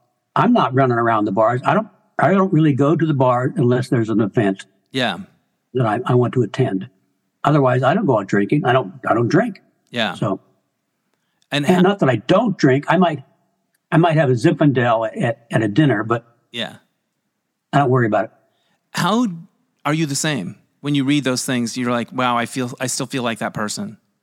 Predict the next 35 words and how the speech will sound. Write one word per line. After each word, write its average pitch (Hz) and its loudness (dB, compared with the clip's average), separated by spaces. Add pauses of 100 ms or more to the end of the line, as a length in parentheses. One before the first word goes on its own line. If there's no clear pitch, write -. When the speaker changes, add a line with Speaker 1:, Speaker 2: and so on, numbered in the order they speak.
(200)
Speaker 1:
I'm 139 2
still 143 0
a 147 -2
smartass. 107 -2 (720)
Speaker 2:
<laughs> 170 0
Yeah. 131 0 (760)
But 247 0
you're 302 4
a 311 0
nice 269 0
smartass. 123 -2 (140)
That's, 175 -2
you 339 2
Speaker 1:
Oh. 330 2
Speaker 2:
are. 214 -2 (140)
I 160 -2
think 202 -2
you 214 0
are. 190 -2 (680)
You 185 2
end 262 2
the 320 0
book 214 -2 (460)
and 170 0
you 175 0
write 175 0
about, 143 0 (420)
um, 120 0 (220)
aids 151 -2
and 135 -2
how 135 0
it 135 -4
came 139 -2
later 135 -2
and 120 -2